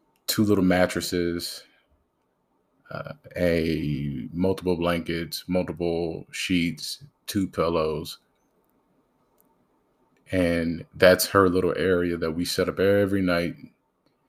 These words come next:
if she decides to come in. And these last three days,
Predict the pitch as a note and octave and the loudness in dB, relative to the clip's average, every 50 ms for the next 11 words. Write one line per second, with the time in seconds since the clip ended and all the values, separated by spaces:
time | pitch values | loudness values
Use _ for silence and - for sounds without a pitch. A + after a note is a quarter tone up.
0 | _ _ _ - F2 E2+ - F#2+ F2 F2 E2 - F2 F2 E2+ E2 - - - E2 | _ _ _ -8 -6 -4 -2 -4 -4 -2 0 0 2 2 0 -2 -4 -6 -4 -4
1 | D#2+ D#2 E2 F2 - - - _ _ _ _ _ _ _ _ _ _ _ _ _ | -4 -4 -6 -8 -10 -14 -18 _ _ _ _ _ _ _ _ _ _ _ _ _
2 | _ _ _ _ _ _ _ _ _ _ _ _ _ _ _ _ _ _ _ _ | _ _ _ _ _ _ _ _ _ _ _ _ _ _ _ _ _ _ _ _
3 | _ _ _ _ _ _ _ _ _ _ _ _ - - - - _ - F#2+ F2+ | _ _ _ _ _ _ _ _ _ _ _ _ -20 -20 -20 -20 _ -4 -2 0
4 | F2 F2 F2 F2 E2+ E2+ F2 E2+ E2+ F2+ F2+ - - F2+ E2+ E2 - - - F2+ | 0 2 0 0 0 -2 -2 -4 -4 -4 -4 0 0 0 0 0 -2 -2 -2 -2
5 | F2+ G2 C3 D#3+ D3 G#2+ F#2+ G2 G2+ G2 - - - | 2 6 8 8 8 8 6 2 0 -2 -4 -8 -10